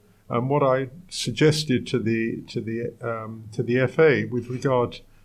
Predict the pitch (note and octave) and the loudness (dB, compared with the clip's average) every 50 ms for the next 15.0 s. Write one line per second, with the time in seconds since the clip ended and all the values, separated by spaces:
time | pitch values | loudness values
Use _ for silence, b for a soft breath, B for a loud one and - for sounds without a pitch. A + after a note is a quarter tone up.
0 | _ - - B2+ - - - - D3 C3+ A2 G2+ G#2+ A2+ A2 - b b b b | _ -10 -8 -8 -6 -4 -2 0 0 0 0 0 -2 -4 -6 -10 b b b b
1 | b - - G2+ C3+ C3 B2+ - - D3+ A#2+ G#2+ B2 A#2 - - - - - F3+ | b -6 -2 2 2 2 2 2 2 0 0 0 -2 -2 -2 0 2 4 4 4
2 | F3+ F3 C3+ G2+ - A2+ G#2 A2+ B2+ D3 D#3 D3+ - - - B B B B B | 4 2 0 2 2 0 0 0 -2 -4 -4 -2 -4 -6 -8 B B B B B
3 | B B B2+ A#2+ A#2 B2 - D3+ D#3 D#3 D3+ C#3 C3 - - C3+ - - E3 E3 | B B -4 -2 -2 0 2 4 4 4 4 4 2 2 0 -2 0 4 4 4
4 | D3 D#3 D#3+ - A2+ A2+ G#2+ A#2 A#2+ G#2+ - - C#3 B2 G2+ - C3 B2+ B2 C3 | 4 4 2 2 2 2 0 0 -2 -4 -4 -4 -4 -4 -2 -2 -2 -2 0 0
5 | C3 B2+ B2+ B2 A2 - - - - - C3+ B2+ B2+ - C3+ C3 - - G3+ G3+ | 0 -2 -2 -2 -6 -8 -10 -6 -2 0 0 0 0 -2 -4 -2 2 4 4 6
6 | F#3+ C#3 G2 F2+ - - A2+ - - - b b b b b b b b - - | 6 4 4 2 0 -4 -8 -10 -14 -18 b b b b b b b b 2 2
7 | C#3+ C3 C3 B2 - - D3 C3 - - F3+ F3+ E3 C#3+ C#3 C#3 C3+ C3 A#2 B2 | 2 4 2 0 2 2 2 2 4 4 4 6 6 4 4 2 2 2 2 2
8 | B2 - C#3 D3 C3+ C3 B2 - - B2 - C3+ C3+ B2+ B2 A#2 G#2+ C#3 C#3+ D3 | 2 4 4 4 4 2 -2 -2 -2 -2 0 2 2 2 2 0 2 2 4 4
9 | C3+ - - A#2+ A2 - - - A#2+ A#2+ B2+ C#3 B2 - C#3+ B2+ A#2+ A#2 B2+ B2 | 2 2 0 -4 -4 -4 -4 -4 -2 0 0 0 -2 0 -2 -2 0 0 0 0
10 | A#2 A#2 G#2+ A2 D3 C#3 - - B2 A#2 A#2 - - - - - B2+ B2 A#2 B2 | 0 0 0 2 2 2 0 -2 -6 -6 -6 -8 -8 -8 -6 -2 -2 -2 0 0
11 | B2+ B2 B2 A#2+ A#2+ B2 B2+ C3 C3+ D3 C#3+ C#3 B2+ - - B2+ A#2 G#2+ G#2+ A#2+ | 2 2 4 2 2 0 0 0 0 0 0 -4 -6 -2 0 0 0 0 -2 -2
12 | A2+ G#2+ A2+ A2+ A#2+ B2+ A#2 - - - G#2 G2 G2 A2+ A2 B B B B B | -2 0 -2 0 0 0 0 0 0 -2 -2 -2 -4 -4 -8 B B B B B
13 | B B B2+ A#2+ B2+ C3 - - - - - C#3+ B2+ B2+ B2 A#2+ - - C3+ B2 | B B -2 0 0 0 0 0 -2 -2 0 0 2 2 0 0 0 0 0 0
14 | - - - - - B2+ C3 C3 B2+ B2 - - E3 F3 D3+ G#2+ F#2 - - | -2 -4 -8 -4 -2 -2 0 0 0 -2 -2 0 0 0 2 0 -2 -4 -8